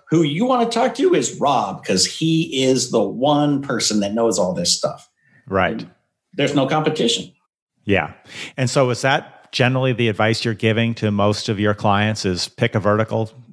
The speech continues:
Speaker 2: find some
Speaker 1: Yeah.
Speaker 2: specialization?
Speaker 1: And, you know, if, if people are super broad, I will tell them pick two or three verticals, you know, but like for us, we sort of stumbled onto a vertical that had, uh,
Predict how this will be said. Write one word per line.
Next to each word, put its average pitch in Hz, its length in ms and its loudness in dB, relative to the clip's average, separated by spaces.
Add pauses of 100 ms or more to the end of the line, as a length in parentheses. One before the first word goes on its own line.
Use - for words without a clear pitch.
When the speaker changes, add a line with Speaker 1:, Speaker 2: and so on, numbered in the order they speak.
(140)
Speaker 2:
find 104 280 2
some 110 160 -8
Speaker 1:
Yeah. - 140 4
Speaker 2:
specialization? 104 680 0
Speaker 1:
And, 110 160 -8
you 202 80 -2
know, 170 200 2
if, 170 200 -4 (160)
if - 160 -4
people 233 240 0
are - 80 2
super 160 480 2
broad, 135 640 0
I 156 120 -2
will 226 140 2
tell 143 200 0
them 143 280 0
pick 226 220 0
two 233 160 0
or 180 60 4
three 180 260 0
verticals, - 680 -2
you 143 140 2
know, 123 360 0 (400)
but 135 240 0
like 165 220 -2
for 143 180 -2
us, - 480 -2 (320)
we 147 200 2
sort 143 240 2
of 110 80 2
stumbled 135 720 0
onto 123 360 0
a 107 80 2
vertical 117 540 0
that 104 200 2
had, 107 540 0
uh, 101 220 0